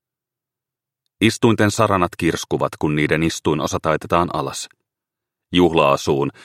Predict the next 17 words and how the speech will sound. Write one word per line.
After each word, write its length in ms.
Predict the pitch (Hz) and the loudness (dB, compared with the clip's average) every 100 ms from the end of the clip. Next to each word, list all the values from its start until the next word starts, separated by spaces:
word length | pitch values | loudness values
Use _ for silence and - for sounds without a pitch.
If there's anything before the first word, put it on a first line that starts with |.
| _ | _
tai 300 | - 76 71 | 0 2 2
juhlalliseen 640 | 73 69 73 71 73 95 80 | 0 0 0 -2 0 -2 0
arkiasuun 600 | 92 85 69 67 92 78 | -2 -2 -4 -2 -2 -2
pukeutuneet 580 | - - 73 69 76 76 - | -4 -2 -2 0 -2 -4 -2
katsojat 500 | 92 - 73 69 - - - | -2 0 -2 -2 -4 -12 -6
istuutuvat 540 | 85 - 71 76 73 - | -6 -4 -4 -2 -4 -2
punaisille 480 | 95 73 67 78 85 - | -2 -2 -4 -4 -6 -4
penkeille. 560 | 73 65 - - - - _ _ _ _ _ _ _ _ _ - | -4 -4 -8 -10 -12 -16 _ _ _ _ _ _ _ _ _ 0
Permanto 560 | 85 85 67 65 76 71 - - | 2 2 0 -2 -2 -2 -6 -6
ja 80 | 80 | -4
sitä 240 | 87 76 | -2 0
ympäröivät 480 | 69 69 71 71 76 - | -2 -2 -2 -2 -4 -2
parvet 380 | 95 90 67 - - | 0 0 -2 -8 -2
täyttyvät 460 | 82 - 76 69 - | -2 -2 -8 -8 -4
viimeisiä 600 | 80 73 73 - 80 73 | -2 0 -2 -2 -2 -2
rivejä 360 | 69 64 69 | -4 -4 -4
myöten. 420 | 73 62 - 101 | -4 -6 -10 -14